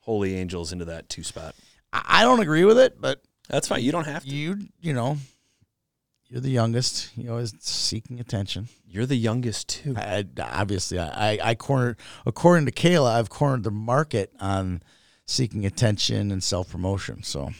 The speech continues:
Speaker 1: Wow, when did she say that?
Speaker 2: <laughs> I don't know. It
Speaker 1: Was that
Speaker 2: wasn't nice.
Speaker 1: yesterday?
Speaker 2: She's not very nice to me. I'll just say that.
Speaker 1: Was that last night?
Speaker 2: No, it was in a text.
Speaker 1: Not a,
Speaker 2: In
Speaker 1: blink,
Speaker 2: one of
Speaker 1: blink
Speaker 2: our
Speaker 1: twi-, blink twice if you want me to call the cops.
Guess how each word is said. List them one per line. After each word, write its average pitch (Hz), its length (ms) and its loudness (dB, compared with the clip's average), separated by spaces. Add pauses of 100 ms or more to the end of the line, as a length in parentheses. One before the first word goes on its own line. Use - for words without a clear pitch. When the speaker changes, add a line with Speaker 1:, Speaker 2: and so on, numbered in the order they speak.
(420)
Speaker 1:
Wow, 101 220 2
when 92 120 -4
did 123 100 -2
she 135 120 -2
say 107 200 -2
that? 104 240 0
Speaker 2:
<laughs> 123 40 2
I 139 160 6
don't 143 160 6
know. 143 260 6
It - 20 6
Speaker 1:
Was 135 80 4
that 127 60 6
Speaker 2:
wasn't 123 220 4
nice. 113 120 4
Speaker 1:
yesterday? 180 220 2 (200)
Speaker 2:
She's 135 120 -2
not 170 180 6
very 139 160 6
nice 101 280 0
to 73 80 -10
me. 62 140 -6
I'll 69 100 -6
just 87 200 -8
say - 120 -6
that. 64 260 -12
Speaker 1:
Was 113 100 -6
that 123 80 6
last 117 280 2
night? 117 200 -2 (680)
Speaker 2:
No, 156 420 8
it 143 40 6
was 135 120 4
in 120 60 2
a 98 60 0
text. - 260 0
Speaker 1:
Not 123 200 8
a, 127 60 0
Speaker 2:
In 120 80 -6
Speaker 1:
blink, 175 280 2
Speaker 2:
one 202 100 10
of 190 60 10
Speaker 1:
blink 160 120 12
Speaker 2:
our 143 60 8
Speaker 1:
twi-, 170 220 6
blink 202 260 4
twice 190 340 8
if 135 120 8
you 160 60 6
want 160 120 8
me 156 60 4
to 151 60 4
call 151 180 6
the 123 80 4
cops. - 340 0